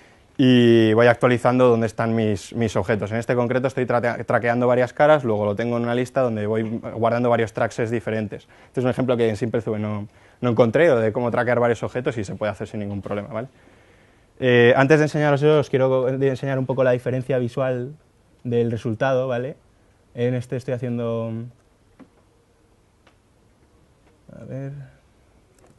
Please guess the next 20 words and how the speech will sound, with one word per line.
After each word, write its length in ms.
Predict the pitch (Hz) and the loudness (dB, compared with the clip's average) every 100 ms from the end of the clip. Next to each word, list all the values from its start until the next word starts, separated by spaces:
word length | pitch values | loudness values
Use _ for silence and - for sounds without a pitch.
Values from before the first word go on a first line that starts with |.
| _ _ _ | _ _ _
Os 140 | 123 120 | -6 -4
enseño 260 | 123 127 | -4 -4
solo 200 | 123 131 | -4 -4
un 60 | 127 | -2
vídeo, 220 | 131 123 | -2 -2
¿ok? 120 | 113 151 - _ _ _ _ _ _ _ _ _ _ _ _ 127 | -6 -12 -16 _ _ _ _ _ _ _ _ _ _ _ _ -6
Eh, 420 | 117 110 110 110 | 0 2 2 2
en 80 | 127 | -2
este 180 | 139 170 | -2 0
estoy 160 | 147 | 0
haciendo 260 | 151 143 127 | 0 0 0
tracking, 300 | 117 107 107 | 2 0 0
es 80 | 113 | -2
decir, 200 | 104 117 | -4 -2
una 120 | 127 | -2
vez 100 | 131 | -2
que 120 | - | 0
detecto 360 | 131 123 127 135 | 0 0 -2 -2
una 160 | 127 | 0
cara 420 | 123 151 143 175 | 4 6 6 2